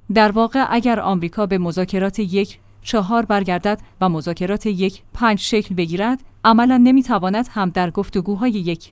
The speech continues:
پنج حضور داشته باشد و هم استمرار تحریم‌های ظالمانه را ادامه دهد.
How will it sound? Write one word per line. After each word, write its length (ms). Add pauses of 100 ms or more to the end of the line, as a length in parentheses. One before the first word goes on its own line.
پنج 300
حضور 260
داشته 320
باشد 420
و 100
هم 240
استمرار 520
تحریم‌های 720
ظالمانه 480
را 160
ادامه 380
دهد. 380